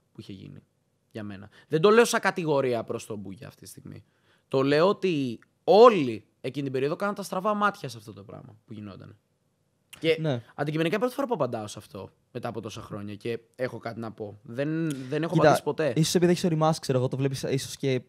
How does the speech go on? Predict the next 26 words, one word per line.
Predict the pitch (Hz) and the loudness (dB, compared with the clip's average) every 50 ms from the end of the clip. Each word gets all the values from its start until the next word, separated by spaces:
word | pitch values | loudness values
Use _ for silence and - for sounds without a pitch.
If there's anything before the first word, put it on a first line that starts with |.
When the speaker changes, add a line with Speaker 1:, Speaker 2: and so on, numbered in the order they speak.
| _ _ - | _ _ 0
Speaker 2:
outside | - 127 131 135 - - 131 123 | 4 4 4 4 2 0 -4 -2
of | 117 117 110 | -2 -4 -4
the | 113 107 | -4 -2
box | 113 113 117 - - - - _ _ _ _ | 0 0 -2 -2 -6 -12 -16 _ _ _ _
Speaker 1:
Ναι, | - 247 285 330 294 165 120 98 - | -8 -4 -2 -2 0 0 -2 -2 -4
ε, | - 123 120 | -6 -2 0
Speaker 2:
πλέον. | 120 120 117 117 123 143 | 2 2 2 0 0 2
Speaker 1:
έχω | 175 180 190 202 190 - 247 | 4 4 4 4 2 2 2
οριμάσει, | 247 247 233 220 202 185 175 165 160 151 151 - - 143 139 | 4 4 4 2 2 2 4 4 4 4 2 0 -2 -4 -4
βλέπω | 131 135 147 151 160 165 160 - 196 | -4 -2 0 2 2 0 0 -2 -4
ότι, | 196 190 - 185 175 170 165 156 151 143 135 131 127 127 123 113 | -4 -4 -4 -4 -4 -2 -2 -2 -2 -2 -4 -4 -6 -6 -8 -6
καταρχάς, | - 175 165 165 165 220 226 - | -4 -4 -4 -2 -4 -6 -6 -4
το | 233 214 | -6 -6
ξέρεις, | - 254 247 220 | -6 -6 -8 -8
ένα | 220 202 165 175 | -8 -6 -6 -6
από | 170 175 | -4 -4
τα | 196 180 | -4 -4
βίντεο | 170 180 180 185 | -4 -4 -6 -4
του | 185 180 | -4 -4
Λιναρά | 160 147 135 123 123 127 | -2 -2 -2 -2 -2 -4
είχε | 143 151 - 175 | -4 -6 -6 -8
μέσα | 180 180 - 196 180 | -8 -6 -6 -6 -8
δημοσιευμένες | 165 170 170 160 151 - - 143 127 135 147 160 175 175 175 | -6 -6 -6 -6 -6 -6 -6 -6 -6 -6 -6 -6 -6 -8 -10
προσωπικές | - 156 143 151 147 147 151 160 165 | -12 -14 -14 -14 -12 -10 -8 -8 -6
μου | 180 | -8
συνομιλίες. | 170 165 175 170 170 175 143 107 110 - | -8 -8 -8 -8 -6 -6 -6 -6 -8 -12